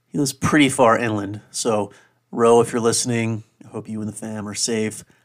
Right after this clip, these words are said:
I'm sure you will be. Worst case scenario, I think your in-laws live even further inland. So you, I assume you're taking the necessary precautions, and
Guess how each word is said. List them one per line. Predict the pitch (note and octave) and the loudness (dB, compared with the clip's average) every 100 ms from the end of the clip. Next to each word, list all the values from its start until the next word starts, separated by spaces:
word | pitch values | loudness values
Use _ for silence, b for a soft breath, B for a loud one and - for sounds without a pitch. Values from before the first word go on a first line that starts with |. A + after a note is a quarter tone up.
| _ | _
I'm | - | -14
sure | - - A#2 | -8 -4 -2
you | G#2+ G#2 | -2 -2
will | G#2+ G#2+ | 0 -2
be. | G2 G#2+ G#2 G#2 b b b _ - | -2 -4 -4 -6 b b b _ -8
Worst | A2+ - | -6 -4
case | A#2 - | -6 -4
scenario, | A2+ G#2+ G#2+ | -4 -2 0
I | |
think | G2+ A2 | -2 -6
your | A2 | -8
in-laws | A#2 A2 G#2 G#2 | -8 -6 -4 -6
live | G#2 G#2 G2+ | -4 -6 -6
even | - A#2 G#2 | -10 -8 -8
further | F#2+ - A#2 A2 A2 | -10 -6 -2 -2 -2
inland. | A2+ A2 G#2+ G#2+ G2+ b b b b b | -2 -2 0 -2 -4 b b b b b
So | - A2 G2+ G2+ - | -4 -2 0 -4 -8
you, | G#2 G#2 G2+ _ _ _ _ _ _ - | -12 -10 -12 _ _ _ _ _ _ 0
I | B2+ | 2
assume | A#2 A2 - B2+ A2+ | 2 2 4 4 2
you're | G#2 | 0
taking | G#2 G#2+ A2 G#2 | -2 -4 -4 -4
the | |
necessary | G2+ - G#2+ G2+ | -6 -10 -8 -8
precautions, | F#2 - G#2 - G#2 G#2 | -8 -10 -10 -12 -16 -16
and | G2+ | -16